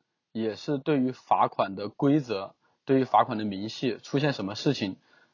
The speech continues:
嗯，罚多少钱，然后罚完之后后面有没有申诉，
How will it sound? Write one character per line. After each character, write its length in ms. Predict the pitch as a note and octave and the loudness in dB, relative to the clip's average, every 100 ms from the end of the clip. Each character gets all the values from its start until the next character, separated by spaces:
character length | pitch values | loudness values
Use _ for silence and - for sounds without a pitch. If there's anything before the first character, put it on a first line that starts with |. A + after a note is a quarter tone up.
| _ | _
嗯， 340 | G2+ G2 G2 | -4 -2 -4
罚 260 | F#2+ G2 G#2+ | 4 6 6
多 180 | A#2 C#3 | 6 6
少 140 | A#2+ | 6
钱， 380 | - - F#2+ A2+ - _ _ _ | 4 -2 0 -2 -4 _ _ _
然 120 | F#2+ A2 | 0 2
后 140 | B2+ | 4
罚 140 | A#2+ | 4
完 120 | B2+ C3+ | 4 2
之 80 | |
后 160 | C#3+ C#3 | -4 -4
后 140 | - | -4
面 160 | C3+ C3 | -6 -4
有 100 | G#2 | -6
没 100 | G#2 | -2
有 240 | A#2 G2+ | -2 -4
申 280 | G#2+ - C#3+ | -8 -4 -4
诉， 400 | D3 E3+ B2+ - | -2 -2 -2 -4